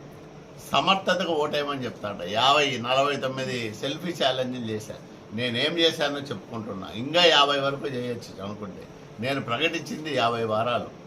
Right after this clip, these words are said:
ఇంక యాభైవది రిలీజ్ చేయాల రేపు సోమవారం, అదే మిగిలింది. అంటే ఇన్ని పనులు చేశాను కాబట్టి చెప్పుకోవడానికి నాకు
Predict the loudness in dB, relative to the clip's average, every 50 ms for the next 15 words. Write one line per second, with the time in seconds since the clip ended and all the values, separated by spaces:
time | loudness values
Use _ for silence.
0 | -18 -18 -14 -10 -4 -2 0 4 4 6 8 8 8 8 8 8 6 4 2 0
1 | 0 -2 -4 -4 -4 -2 -2 0 0 0 0 0 -2 -4 -4 -4 -6 -6 -8 -8
2 | -6 -4 -4 -2 -2 -4 -4 -4 -6 -12 -16 -18 -18 -18 -18 -18 -18 -18 -18 -18
3 | -18 -18 -18 -12 -6 -4 2 4 6 6 6 4 2 -2 -4 -2 -2 -4 -4 -6
4 | -8 -12 -16 -18 -18 -18 -16 -14 -12 -6 -2 0 2 4 2 2 0 -2 -8 -14
5 | -16 -18 -18 -18 -18 -18 -18 -18 -20 -18 -16 -16 -16 -16 -16 -18 -18 -18 -18 -16
6 | -10 -6 -4 0 2 2 4 4 2 2 4 4 6 6 6 6 6 4 4 4
7 | 4 4 4 2 2 2 4 4 4 4 4 4 0 0 -2 -6 -4 -4 -4 -4
8 | -4 -4 -4 0 4 6 8 8 8 6 6 2 -2 -2 -2 0 -2 -2 -2 -2
9 | -2 -2 -2 -2 -6